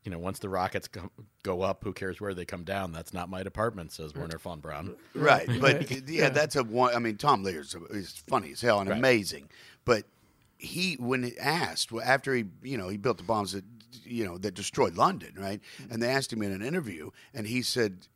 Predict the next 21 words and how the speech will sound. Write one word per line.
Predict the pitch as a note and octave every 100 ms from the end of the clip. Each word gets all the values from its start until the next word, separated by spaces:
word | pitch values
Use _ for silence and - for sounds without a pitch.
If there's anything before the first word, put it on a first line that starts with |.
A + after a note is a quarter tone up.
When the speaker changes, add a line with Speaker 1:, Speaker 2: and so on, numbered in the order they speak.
| -
Speaker 2:
they, | A2+ A#2
they | A2+ C3
said | D3+ C3+
something | D#3+ D#3 C#3+
about | A#2 A2+
the | G#2+
quality | - A#2 A2 A2+ A2+ A2+
of | F2+
the |
building | F2 G#2 G2+ G2
of | F2
the | E2+
bombs, | A#2+ B2 A2+ G2+
and | G2
he | G#2
said, | - G#2
"I | A2
think | G#2+ C#3+
that | - G#2+
they | A2+
were, | F#2+ F2+